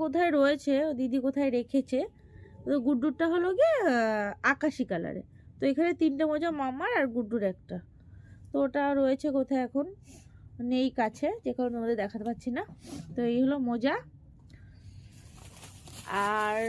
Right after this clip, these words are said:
আমি একটা কুর্তি নিয়েছি, তো এই হলো কুর্তিটা, এই যে, এই যে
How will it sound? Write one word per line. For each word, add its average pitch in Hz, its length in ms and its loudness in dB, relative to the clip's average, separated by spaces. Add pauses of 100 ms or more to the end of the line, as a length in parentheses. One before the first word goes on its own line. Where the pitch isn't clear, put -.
(580)
আমি 262 180 -4
একটা 320 120 -2 (100)
কুর্তি 349 320 4 (100)
নিয়েছি, 226 340 0 (1400)
তো 220 100 -6 (2500)
এই 302 140 4
হলো 285 200 4
কুর্তিটা, 233 540 -2 (1040)
এই 190 200 -10
যে, 175 100 -18 (1900)
এই - 120 -20
যে 196 80 -12